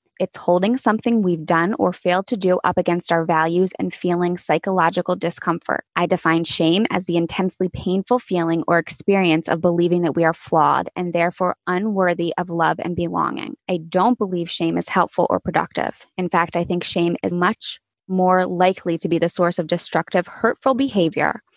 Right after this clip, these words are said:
than a cure." Brené Brown defines guilt as, "I did something bad," and shame as, "I am bad." So in this example from my life, I felt guilty that I did or didn't do something,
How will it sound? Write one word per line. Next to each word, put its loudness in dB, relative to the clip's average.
than 0
a -4
cure." -2
Brené 2
Brown -2
defines 0
guilt 0
as, -2
"I 4
did 0
something -2
bad," 0
and -2
shame 0
as, -4
"I 0
am 2
bad." -2
So 4
in 0
this 0
example 0
from -2
my 0
life, -2
I 0
felt 0
guilty 0
that 2
I 2
did 0
or 0
didn't 0
do -2
something, -2